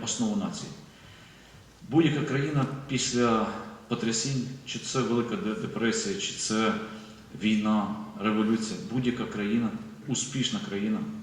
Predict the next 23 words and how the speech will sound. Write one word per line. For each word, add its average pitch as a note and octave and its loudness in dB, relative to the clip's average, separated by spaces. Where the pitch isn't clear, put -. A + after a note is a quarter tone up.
і - -8
ви A2+ 4
можете G#2 2
це G2 -6
перевірити G2 -2
у G2+ -8
всіх G#2 2
джерелах, A2 4
починала B2 0
своє A2 0
відродження A2 0
з G#2 -4
університетів. G2 -4
Коли D#3+ 2
свідома D3 -2
еліта, C3 0
бізнес A2+ -2
розуміє, B2 2
що A2 0
потрібно A#2 0
розвернутися A#2 -2
в - -8
сторону G#2+ 0